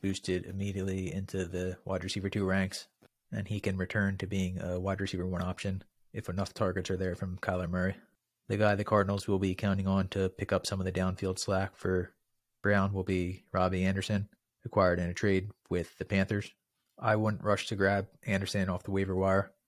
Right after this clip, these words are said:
Arizona still has, in addition to Hopkins, Zach Ertz, Rondale Moore, and A J Green on the offense. I'm guessing the value for Anderson will be a boom or bust flex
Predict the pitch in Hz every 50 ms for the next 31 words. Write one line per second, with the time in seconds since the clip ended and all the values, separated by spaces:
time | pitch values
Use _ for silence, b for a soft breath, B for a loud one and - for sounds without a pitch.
0 | _ _ _ _ _ _ _ - - - 90 90 92 90 87 92 - - 104 95
1 | 95 98 95 92 90 87 95 - - - _ _ _ _ _ - 98 90 87 98
2 | 90 - 92 87 85 92 92 90 - - 95 92 92 95 - - - _ _ _
3 | _ _ _ _ - - 98 95 90 - - 90 90 92 95 - - - 95 87
4 | 90 92 92 92 92 92 92 95 92 95 95 - - _ _ _ _ _ _ -
5 | 101 95 95 95 98 95 98 98 98 98 98 101 101 95 95 98 95 92 95 95
6 | - 104 98 104 - - - _ _ _ _ _ _ _ - 104 101 101 98 -
7 | 107 101 95 95 92 95 98 92 95 98 95 95 95 95 - - 98 85 80 92
8 | 95 92 90 - - 95 92 90 90 87 - 87 87 87 90 90 90 - 95 95
9 | 90 87 87 92 92 90 90 - - - 95 92 92 - - - -